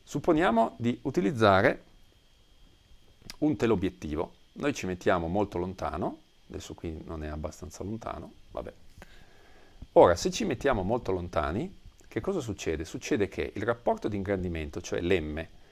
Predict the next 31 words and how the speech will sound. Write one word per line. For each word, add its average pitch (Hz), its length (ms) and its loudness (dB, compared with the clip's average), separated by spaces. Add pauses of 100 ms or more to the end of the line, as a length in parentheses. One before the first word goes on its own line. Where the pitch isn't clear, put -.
(840)
che 123 140 2
viene 156 180 6
calcolato 101 520 4
sulla 104 240 0
punta 196 300 -4
del 98 120 0
naso 82 600 -4 (140)
e - 120 2
sugli 92 260 -2
occhi, 82 440 0 (140)
è 147 100 -4
grosso 135 300 0
modo 85 220 -2
uguale, 80 320 0
perché - 180 -6
noi 87 120 -4
siamo 82 260 -6
molto 73 260 -10
lontani. - 480 -10 (360)
Ok? 127 320 -4 (1080)
Eh, 110 600 8 (140)
se - 320 2
l'M 90 360 6
è 87 80 2
grosso 104 300 2
modo 123 200 2
uguale, 90 600 2 (760)
il, 123 280 2 (440)
l'ingrandimento 101 640 0
sarà 78 260 -2
uguale 95 520 2